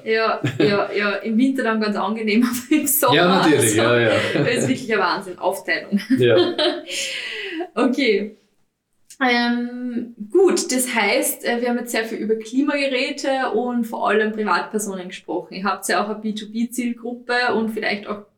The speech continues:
Speaker 1: größere Projekte. Also gibt's irgendwie größere Gastro, vor allem jetzt, wo du was erzählen könntest?
Speaker 2: Also jetzt haben wir in Schwächert dann ein, ein, ein größeres Hotel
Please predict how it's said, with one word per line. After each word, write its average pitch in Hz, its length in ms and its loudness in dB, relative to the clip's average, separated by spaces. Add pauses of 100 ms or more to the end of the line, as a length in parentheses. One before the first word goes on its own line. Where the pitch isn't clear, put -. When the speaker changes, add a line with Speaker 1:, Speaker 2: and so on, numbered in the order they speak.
(100)
Speaker 1:
größere 294 580 -2
Projekte. 247 580 -4
Also 214 220 0
gibt's - 300 -14
irgendwie 208 300 -2
größere 214 1000 0
Gastro, 220 560 -2
vor 226 200 -4
allem 208 320 -2
jetzt, - 380 -4
wo 196 100 -6
du 202 260 -4
was 208 140 -2
erzählen 214 380 -2
könntest? 269 480 -8 (880)
Speaker 2:
Also 110 180 4
jetzt 113 380 2
haben 123 120 4
wir 120 60 4
in 117 80 2
Schwächert 110 480 0
dann 117 180 2
ein, 110 160 0
ein, 107 240 0
ein 107 320 -4
größeres 110 600 2
Hotel 117 580 2